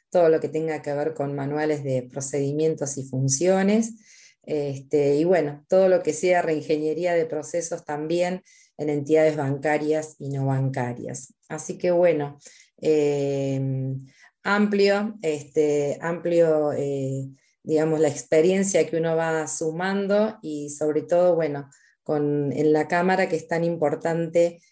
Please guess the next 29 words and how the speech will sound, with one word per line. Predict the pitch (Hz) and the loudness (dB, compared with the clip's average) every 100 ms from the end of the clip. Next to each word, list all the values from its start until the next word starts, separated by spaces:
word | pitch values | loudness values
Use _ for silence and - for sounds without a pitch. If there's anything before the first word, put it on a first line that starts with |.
| _ | _
este | 156 160 | -14 -4
intercambio | 160 156 147 135 160 165 165 151 | -2 -2 -4 -2 -2 0 0 0
de, | 143 135 135 | -2 -4 -6
de | 151 147 | -2 -2
ideas | 147 175 190 190 190 190 | 0 2 2 2 2 -2
y | - | -8
con | 143 147 | -6 -6
este | 156 160 | -2 -4
profesionalismo | - 139 139 135 143 139 147 160 160 160 | -4 -6 -6 -6 -4 -2 -4 -4 -4 -4
que | 165 127 127 - - _ _ | -4 -8 -8 -16 -20 _ _
mantenemos | 147 147 151 156 160 170 180 | -4 -2 2 2 2 2 0
con | 175 156 | 0 -2
los | 151 | 0
asociados | 160 156 180 - 233 233 214 | -2 0 0 2 4 2 0
y | |
los | 156 151 | -4 -4
miembros | 170 170 170 156 | -6 -4 -4 -2
del | 151 143 | -4 -4
comité | 147 147 143 | -8 -6 -2
ejecutivo, | 160 165 156 143 165 165 165 | -2 -2 -6 -6 0 2 4
como | 151 135 135 | 2 -4 -4
también | 135 143 151 151 | -4 -2 0 0
lo | |
es | 143 | -2
Gabriel | 143 135 156 147 | -4 -2 0 0
Leonelli, | 143 151 185 160 143 | -2 -2 0 0 -2
¿no? | 160 | -2
A | 180 165 | -4 -4
quien | 143 139 | -8 -8